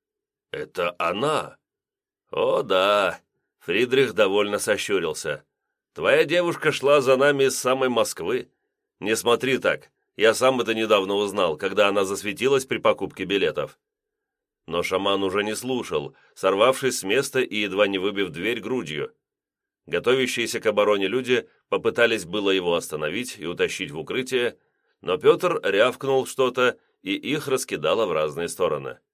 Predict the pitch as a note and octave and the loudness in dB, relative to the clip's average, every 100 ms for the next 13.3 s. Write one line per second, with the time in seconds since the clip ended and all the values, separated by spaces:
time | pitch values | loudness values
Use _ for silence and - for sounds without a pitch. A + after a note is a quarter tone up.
0 | _ _ _ _ _ _ _ _ - G2 | _ _ _ _ _ _ _ _ 0 2
1 | G#2 G#2+ G2+ G#2 A2 A2+ - G2 G2+ G2+ | 4 2 -2 -4 -6 -4 -4 -2 0 0
2 | F#2+ G2+ D2 C#2+ F2 E2+ G#2+ F#2 G2 G2 | 2 2 2 -4 -4 0 -2 -2 -6 -2
3 | G2 F#2 F2+ F2 F2 F#2 G2+ A2 A#2+ A#2+ | 2 2 0 -6 -8 -6 -6 -4 -4 -2
4 | A#2 - _ G#2 A#2 A2+ D#2+ D2 D2 D2 | -4 -4 _ -4 2 2 2 -2 -4 -6
5 | E2 E2 F2 F2 D#2 C2 - _ _ _ | -6 -6 -4 -4 -6 -8 -14 _ _ _
6 | _ _ _ _ _ _ - A#2+ C3+ C3 | _ _ _ _ _ _ -6 2 2 2
7 | C3 G2+ C3+ - - A2 G#2+ G2+ G#2 G#2+ | 0 4 2 2 -2 2 2 2 -4 0
8 | A2 G#2 B2 F#2 D2+ C#2 - _ _ _ | -2 0 -2 -2 -2 -4 -8 _ _ _
9 | _ E2+ E2+ F#2 D#3+ - D#3+ C3+ B2+ C#3 | _ -8 -4 0 0 0 -2 -2 -2 -4
10 | D3 - G#2 G#2 G2+ G#2 - G2+ G2 F#2+ | -4 -4 -2 -2 -4 -8 -4 0 2 2
11 | F2+ - - G2 G2+ G2 F#2 - G2 F2+ | -2 -8 -4 -2 -2 -2 -2 -2 -6 -4
12 | F#2+ F#2 F#2 F2+ F#2 F#2 E2+ D#2 D#2+ C#3+ | -4 -6 -12 -10 -8 -4 -4 -6 -6 -8
13 | - C#3 | -2 -4